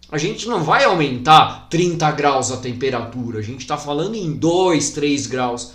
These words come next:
de temperatura. Em tese é pequeno, mas é uma alteração que tem consequências trágicas. E esse é o grande problema quando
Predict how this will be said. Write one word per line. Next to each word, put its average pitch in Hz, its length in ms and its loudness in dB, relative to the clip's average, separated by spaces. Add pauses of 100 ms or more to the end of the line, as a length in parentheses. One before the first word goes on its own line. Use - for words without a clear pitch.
(160)
de 127 120 -18
temperatura. 131 600 -6
Em 127 120 -6
tese 165 400 4
é 143 40 0
pequeno, 202 480 -2
mas 120 240 -4
é 139 120 -2
uma 147 160 0
alteração 190 800 0
que 127 140 -10
tem 135 1000 -2 (240)
consequências 170 1080 -2
trágicas. 165 800 -2
E 127 120 -2
esse 147 220 -2
é 247 40 0
o 208 80 -2
grande 175 280 -2
problema 143 540 0
quando 143 340 -6